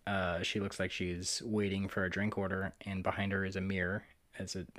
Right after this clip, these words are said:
uh, maybe not. Is it supposed to be a mirror? Okay, sorry. I'm a very good art critic,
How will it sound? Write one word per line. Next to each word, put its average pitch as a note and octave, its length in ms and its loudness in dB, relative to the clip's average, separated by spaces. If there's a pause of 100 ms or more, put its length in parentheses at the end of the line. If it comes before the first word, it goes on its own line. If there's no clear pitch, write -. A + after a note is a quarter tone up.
(540)
uh, A#2 520 4
maybe G#2 260 2
not. E2+ 260 -4 (600)
Is A#2+ 140 0
it B2 80 4
supposed D#3 260 8
to - 60 -4
be E3 80 12
a D#3+ 40 10
mirror? D#3+ 300 8 (600)
Okay, G#2 240 8 (180)
sorry. G2 320 10 (1080)
I'm D#3 140 12
a D#3 80 12
very A2+ 360 12
good G#2+ 220 6
art F#2 280 2
critic, E2 420 0